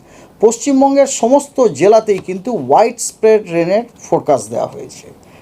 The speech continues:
That means more than seventy-five percent of the region are likely to receive rainfall, হালকা মাঝারি যাই হোক। সেভেন জুলাইতে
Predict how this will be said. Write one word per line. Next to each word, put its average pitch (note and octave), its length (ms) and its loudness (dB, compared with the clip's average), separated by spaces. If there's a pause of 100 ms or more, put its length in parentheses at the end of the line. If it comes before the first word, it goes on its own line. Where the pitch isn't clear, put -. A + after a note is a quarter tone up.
(140)
That D#3+ 180 -2
means G3+ 200 -6 (500)
more A#3+ 220 2
than B3 340 0
seventy-five G#3+ 500 0 (100)
percent G#3 300 -2
of F3+ 200 0
the E3+ 300 2
region C#3 320 0 (720)
are D#3 240 4 (380)
likely F3+ 480 -2 (140)
to E3+ 200 -2 (240)
receive G#3+ 320 0 (160)
rainfall, B2+ 480 -2 (760)
হালকা D#3 340 0
মাঝারি D3+ 380 0
যাই C3+ 300 -6
হোক। - 80 -20 (480)
সেভেন D4 520 2
জুলাইতে G#3+ 640 0